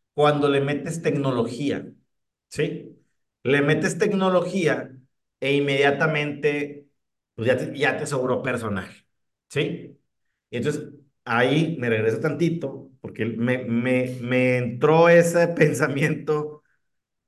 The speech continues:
eh, de abogado diciendo, "¿Qué haría yo?", ¿sí? ¿O qué haría una empresa? Eh, despediría injustificadamente, porque si tú despides injustificadamente,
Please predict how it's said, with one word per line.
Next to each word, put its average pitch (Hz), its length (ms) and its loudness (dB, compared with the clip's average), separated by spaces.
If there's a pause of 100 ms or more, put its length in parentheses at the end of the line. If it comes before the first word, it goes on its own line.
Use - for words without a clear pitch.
eh, 113 300 4
de 131 80 0
abogado 127 520 2
diciendo, 123 640 -6 (920)
"¿Qué 151 200 4
haría 156 520 2
yo?", 147 460 0 (680)
¿sí? 131 440 -10 (520)
¿O 123 200 -2
qué 151 120 4
haría 156 360 4
una 143 260 -2
empresa? 139 800 -2 (1080)
Eh, 113 240 0
despediría 139 1120 2 (200)
injustificadamente, 123 1400 -2
porque - 200 -6
si - 100 -8
tú 196 80 0
despides 226 420 4
injustificadamente, 170 1400 -2